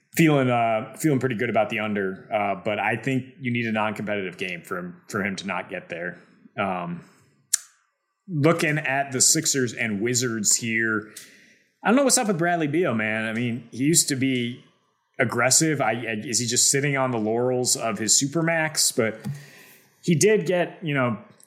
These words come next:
twenty-five and six against Philly on Monday. He had a nice usage spike to twenty-eight percent and only shot seven for eighteen against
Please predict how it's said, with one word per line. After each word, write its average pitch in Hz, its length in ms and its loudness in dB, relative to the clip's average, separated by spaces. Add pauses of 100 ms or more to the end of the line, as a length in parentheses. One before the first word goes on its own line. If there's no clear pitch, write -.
(200)
twenty-five 131 920 0
and 110 100 0
six - 720 0
against 113 300 -4
Philly 107 320 -2
on 104 120 -2
Monday. 101 520 -4
He 107 120 -6
had 110 100 -4
a 110 60 -2
nice 120 320 2
usage 110 360 -4
spike 107 380 -2
to - 80 -14
twenty-eight 113 400 -4
percent 98 460 -2 (320)
and 104 240 -2
only 135 180 2
shot 135 280 2
seven 117 240 -2
for 107 160 -2
eighteen 107 520 -2
against 95 440 -6